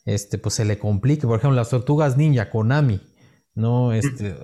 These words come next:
Speaker 1: lo, lice-, como dice, "Licensed by Nintendo", ¿no? Pero es de Konami, entonces ahí Konami dice, "No, pero ¿por qué, no? Este, como de a cómo nos va a tocar, ¿no?". Este, y como no hay ningún acuerdo, pues, entonces, pues, no lo suben, ¿no?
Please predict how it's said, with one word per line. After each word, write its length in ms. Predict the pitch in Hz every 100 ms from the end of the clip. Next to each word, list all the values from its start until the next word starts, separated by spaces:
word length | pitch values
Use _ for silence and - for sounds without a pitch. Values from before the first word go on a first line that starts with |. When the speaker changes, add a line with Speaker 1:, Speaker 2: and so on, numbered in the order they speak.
| 76
Speaker 1:
lo, 540 | 101 101 92 - 92 65
lice-, 440 | 90 104 98 76 95
como 300 | 101 101 101
dice, 260 | 110 - 101
"Licensed 500 | 98 - 131 135 107
by 220 | 117 131
Nintendo", 540 | 120 101 110 123 104
¿no? 180 | 98 135
Pero 340 | 117 101 92 - - - - -
es 200 | 104 107
de 120 | 120
Konami, 500 | - 110 120 123 135
entonces 440 | 135 110 113 120 -
ahí 240 | 104 110
Konami 380 | 110 107 104 113
dice, 160 | 110 110
"No, 220 | 110 120
pero 240 | 107 95
¿por 200 | - 92
qué, 180 | - 143
no? 260 | 117 120 127
Este, 480 | 107 - 95 95 - _ _ _ _
como 200 | 113 107
de 80 | 107
a 100 | -
cómo 480 | 131 135 123 120
nos 260 | 117 113 110
va 60 | 123
a 60 | 127
tocar, 400 | 113 - 165 117
¿no?". 280 | 127 208 147
Este, 460 | 101 - 107 101
y 300 | 104 104 104 104
como 260 | 113 117
no 120 | 120
hay 100 | 139
ningún 360 | 151 151 151 165
acuerdo, 440 | 165 202 190 170 165
pues, 200 | 120 110
entonces, 640 | 101 113 113 131 123 - _ _
pues, 160 | - 107
no 140 | 127
lo 100 | 123
suben, 400 | 113 151 143 110 110
¿no? 240 | 202 -